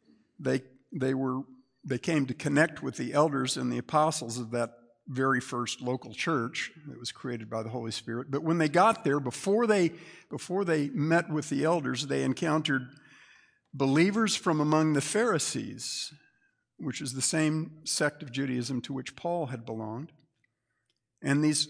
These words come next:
Pharisees stood up and they said, "It is necessary to circumcise the Gentile believers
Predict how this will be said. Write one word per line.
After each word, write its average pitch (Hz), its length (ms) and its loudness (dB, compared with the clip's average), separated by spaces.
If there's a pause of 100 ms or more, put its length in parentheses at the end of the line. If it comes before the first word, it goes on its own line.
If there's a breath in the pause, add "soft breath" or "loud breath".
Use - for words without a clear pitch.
Pharisees 190 580 0
stood 202 300 -2
up 160 200 0
and 156 100 -2
they 143 80 0
said, 156 360 -2
"It 147 100 0
is 151 180 0
necessary 156 880 0 (760 soft breath)
to 135 120 -4
circumcise 139 1040 0 (240)
the 127 140 -2
Gentile 156 600 0
believers 139 800 -4